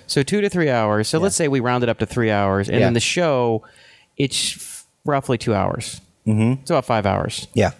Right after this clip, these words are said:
Speaker 1: So for me, I th-, I'd say on average, I would say that's about right. I'd probably about three hours of prep before.
Speaker 2: Right.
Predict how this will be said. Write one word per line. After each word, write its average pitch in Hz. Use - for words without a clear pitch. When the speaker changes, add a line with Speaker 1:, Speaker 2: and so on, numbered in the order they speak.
Speaker 1:
So 165
for 185
me, 220
I 185
th-, -
I'd 170
say 147
on 123
average, 123
I 139
would 160
say 156
that's 123
about 110
right. 104
I'd 110
probably 120
about 107
three 123
hours 110
of 104
prep 104
before. 101
Speaker 2:
Right. 92